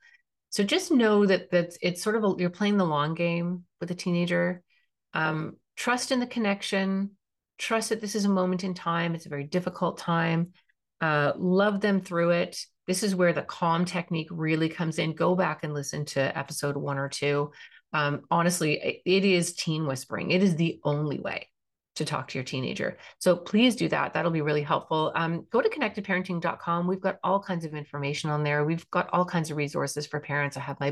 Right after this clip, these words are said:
books. We have a whole team of practitioners and therapists that are trained in the connected parenting, uh, method that can help you on your journey.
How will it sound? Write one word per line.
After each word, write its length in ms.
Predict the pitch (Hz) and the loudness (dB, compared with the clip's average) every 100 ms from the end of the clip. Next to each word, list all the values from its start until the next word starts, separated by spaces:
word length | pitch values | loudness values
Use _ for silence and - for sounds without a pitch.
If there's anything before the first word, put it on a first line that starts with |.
| - | 2
books. 500 | 202 190 190 - - - - - - | 4 4 2 -6 -6 -12 -20 -12 -4
We 60 | |
have 80 | 160 | -2
a 60 | 165 | -2
whole 420 | - 226 208 208 | -2 4 6 6
team 360 | 202 180 180 165 | 2 2 4 4
of 120 | - | 0
practitioners 640 | 156 - 175 - 165 156 | -10 -4 -4 0 0 0
and 100 | 147 | -2
therapists 460 | 151 160 170 175 165 | 0 0 2 0 -2
that 100 | 147 | -4
are 80 | 147 | -4
trained 320 | - 151 160 | -2 0 0
in 80 | 151 | -2
the 60 | |
connected 380 | 151 151 143 151 | -4 -8 -6 -6
parenting, 480 | 151 147 147 143 143 - - - - - | -4 -4 -2 -2 -2 -10 -20 -20 -20 -6
uh, 100 | 147 | -2
method 500 | 147 156 175 180 175 | 2 2 0 2 2
that 140 | 156 127 | 2 -2
can 120 | 147 | -2
help 280 | 147 147 - | -2 -2 -2
you 80 | 147 | -4
on 120 | 139 | -4
your 120 | 139 | -4
journey. 560 | 165 170 180 180 180 | 0 2 4 4 2